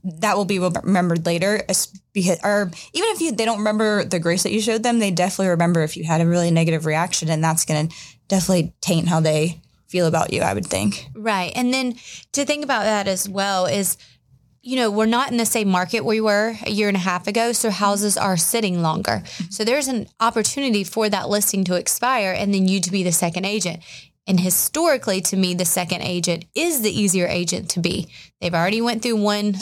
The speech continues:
Speaker 2: overpriced situation, more than likely. That's why it didn't sell. And now you're able to come in with a fresh perspective and you can typically get the price reduction.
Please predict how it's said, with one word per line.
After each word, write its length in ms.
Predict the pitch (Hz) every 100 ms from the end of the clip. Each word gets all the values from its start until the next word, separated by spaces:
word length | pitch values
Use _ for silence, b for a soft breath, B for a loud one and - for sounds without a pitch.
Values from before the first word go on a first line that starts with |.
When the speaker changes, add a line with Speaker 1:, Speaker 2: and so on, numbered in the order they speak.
| -
Speaker 2:
overpriced 540 | - 165 170 165 175 170 -
situation, 840 | - 175 165 170 175 - 208 214
more 200 | 202 170
than 160 | 165 160
likely. 300 | 160 170 196
That's 200 | 175 -
why 120 | 170
it 80 | 180
didn't 160 | 170
sell. 360 | 180 - 185 220 B B B
And 200 | 202 202
now 160 | 202 202
you're 240 | 196 208
able 240 | 185 190 190
to 40 |
come 180 | 170 185
in 80 | 175
with 120 | 170
a 40 | 165
fresh 320 | - 247 -
perspective 500 | 247 - 185 170 185
and 140 | - 190
you 80 | 170
can 160 | 180
typically 640 | - - 453 359 359 214 196
get 260 | 175 170
the 60 | -
price 400 | - 320 349 -
reduction. 540 | 175 170 - - 190